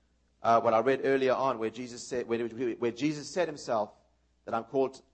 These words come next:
only to the lost sheep of the house of Israel, because there was a, a, a Canaanite woman who wanted deliverance. And the only reason he didn't bring her deliverance immediately is because he wanted to emphasize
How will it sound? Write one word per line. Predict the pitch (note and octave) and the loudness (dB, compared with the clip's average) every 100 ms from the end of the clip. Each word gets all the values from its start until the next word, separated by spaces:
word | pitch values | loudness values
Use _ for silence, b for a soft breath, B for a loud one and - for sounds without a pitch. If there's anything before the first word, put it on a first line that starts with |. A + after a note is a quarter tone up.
| _ | _
only | C3 C3 | -2 -2
to | B2+ | -6
the | A2+ | -4
lost | A#2 - | -4 -4
sheep | A#2 F#2+ | -14 -10
of | |
the | G#2 | -10
house | G#2 G#2 | -10 -14
of | G#2 | -12
Israel, | A2 A2 F#2+ F#2+ _ _ _ _ | -10 -8 -8 -10 _ _ _ _
because | G#2 B2+ G#2+ | -12 -10 -4
there | A2 | -4
was | G#2 G2+ | -4 -8
a, | G2 - - - | -10 -12 -20 -18
a, | D#2+ - | -18 -16
a | |
Canaanite | - B2+ A#2+ A2 G2+ | -8 -6 -6 -8 -8
woman | A2 G#2 | -10 -12
who | G2+ | -12
wanted | G2 G2 F#2 | -12 -14 _
deliverance. | G2+ G#2+ D#2+ - _ _ _ _ _ _ _ _ _ _ _ | -14 -14 -16 -20 _ _ _ _ _ _ _ _ _ _ _
And | F#2+ | -12
the | F#2+ | -8
only | B2+ A#2+ | -6 -4
reason | C#3 B2+ | -4 -4
he | A#2 | -8
didn't | C3 A2+ | -10 -8
bring | B2 A#2+ | -8 -8
her | A#2 | -8
deliverance | A2+ A2+ A2 - | -8 -8 -10 -14
immediately | G#2+ D#3 E3+ A2 G2+ G#2 _ _ _ _ _ _ _ _ _ | -8 -6 -6 -8 -12 -14 _ _ _ _ _ _ _ _ _
is | A#2 | -10
because | A2+ A2 A2+ | -8 -10 -8
he | |
wanted | G#2 A2+ A2+ | -4 -4 -6
to | - - | -12 -12
emphasize | B2+ C3+ B2 - G#2+ G#2+ G2+ | -12 -14 -20 -18 -18 -18 -20